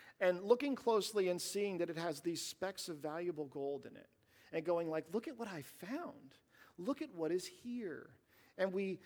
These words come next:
stare at that gold. And, uh, you know, you might, you might wanna pull down, show it to somebody and say, "Look at how great this is! Look at how amazing this is." This is how it feels to find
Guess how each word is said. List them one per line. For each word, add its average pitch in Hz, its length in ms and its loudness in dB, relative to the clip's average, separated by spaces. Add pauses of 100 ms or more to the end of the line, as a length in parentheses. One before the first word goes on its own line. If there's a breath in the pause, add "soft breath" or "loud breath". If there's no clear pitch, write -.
stare 277 580 4
at 175 100 2
that 185 220 0
gold. 214 480 2
And, 143 180 -2 (180 loud breath)
uh, 175 240 4
you 202 120 2
know, 185 100 6
you 196 160 2
might, 269 160 4
you 247 160 2
might 262 160 4
wanna 247 200 2
pull 247 320 2
down, 254 160 4
show 269 160 6
it - 20 8
to 247 60 -2
somebody 240 240 2
and 208 60 2
say, 220 140 4
"Look 226 300 0
at 294 120 -6
how 214 200 -2
great 233 240 4
this 220 160 -6
is! 202 80 -2
Look 214 100 -4
at 262 80 2
how 240 80 0
amazing 226 480 2
this 220 160 2
is." 214 160 4 (240 loud breath)
This 254 260 2
is 294 120 -2
how 254 220 2
it 240 60 2
feels 277 420 4
to 247 100 -4
find 240 680 -4